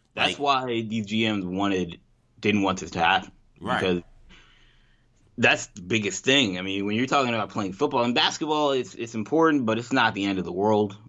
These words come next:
Speaker 1: You know, it's, it could be the reason why a guy slips, but it's not. But teams are more, well, more or less,
Speaker 2: Teams
Speaker 1: if
Speaker 2: will
Speaker 1: they
Speaker 2: take,
Speaker 1: were
Speaker 2: team will take guys off a draft board because of their medical.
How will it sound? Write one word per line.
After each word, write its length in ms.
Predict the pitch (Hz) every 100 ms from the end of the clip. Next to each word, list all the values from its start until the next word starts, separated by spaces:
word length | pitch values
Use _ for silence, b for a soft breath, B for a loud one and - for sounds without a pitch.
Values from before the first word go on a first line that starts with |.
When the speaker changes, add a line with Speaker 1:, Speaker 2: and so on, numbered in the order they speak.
| -
Speaker 1:
You 120 | 95
know, 360 | 90 85 85 -
it's, 480 | 98 95 - - - _ _ _ _ _ -
it 200 | 95 -
could 140 | 104
be 200 | 113 113
the 100 | 101
reason 280 | 101 110 104
why 180 | 98 92
a 40 |
guy 240 | 90 90 85
slips, 540 | - 127 135 - - -
but 160 | 90
it's 160 | 85 -
not. 260 | 104 98 - b b b b b _ -
But 240 | 95 95
teams 320 | 135 131 110
are 200 | 107 101
more, 360 | 104 113 113 107
well, 360 | 101 104 101 107
more 200 | 120 120
or 60 |
less, 480 | 110 101 87 - - -
Speaker 2:
Teams 180 | - 185
Speaker 1:
if 40 |
Speaker 2:
will 40 | 160
Speaker 1:
they 200 | 156 139
Speaker 2:
take, 100 | 120
Speaker 1:
were 60 |
Speaker 2:
team 160 | - 180
will 80 | 147
take 200 | 156 131
guys 220 | 123 113
off 180 | 110 101
a 40 |
draft 320 | 98 95 -
board 220 | 82 76
because 300 | 85 - 80
of 60 | 76
their 120 | 73
medical. 400 | 69 55 - -